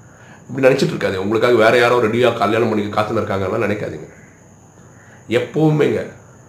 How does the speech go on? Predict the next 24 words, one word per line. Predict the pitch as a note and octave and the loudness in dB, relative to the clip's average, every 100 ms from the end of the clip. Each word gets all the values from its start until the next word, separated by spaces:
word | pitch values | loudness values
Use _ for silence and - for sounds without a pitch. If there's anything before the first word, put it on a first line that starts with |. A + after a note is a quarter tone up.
| - | -12
ஒரு | G2+ G2 | -8 -4
செகண்ட் | A2+ C3+ | -2 0
ஹேண்டுன்னு | C3 C#3+ C#3 | 0 2 2
ஆயிடுச்சுன்னா | A2 A2 - E2+ F2 F#2+ - - - - - | 0 0 -4 -6 -4 -6 -10 -20 -20 -16 -6
மார்க்கெட்ல | G2+ A2 G#2 F#2+ | -4 -4 -8 -6
வேல்யூவே | F2+ G2 F#2+ | -6 -6 -6
கிடையாது. | F2+ E2 - - - - - - - - - - - - - - - - | -8 -10 -12 -20 -20 -20 -20 -20 -20 -20 -20 -20 -20 -20 -20 -20 -20 -6
அதே | C3+ F3+ | 2 4
மாதிரி | F3+ A#2+ A#2+ | 6 4 4
உங்க | A#2 A#2+ | -2 -4
சமுதாயம் | A#2+ C3+ F3 E3+ - | 0 4 6 6 6
வந்து | C#3+ B2+ | 4 4
உங்களை | A2+ A2 | 4 2
அவ்வளோ | G#2+ | -2
பெருசா | A2+ C#3+ A2+ F2+ D#2+ - - - - - - - | -2 2 2 2 -6 -12 -18 -20 -20 -20 -20 -12
கண்டுக்கவே | C3 C3+ C#3+ | -8 0 2
கண்டுக்காது. | C#3 G#2+ F#2+ E2+ | 2 0 -4 -4
For | A#2 | -2
example | A2+ | 0
பாருங்களேன், | A2+ C3+ A2 G2+ | 2 2 0 0
வேற | G#2+ A#2 | 0 0
நல்ல | G#2+ A#2 | 0 0
நிகழ்ச்சி | C3+ A#2 A2 | 0 -2 -2
நடக்குது, | G2 G2 F#2+ F#2 | -4 -4 -6 -10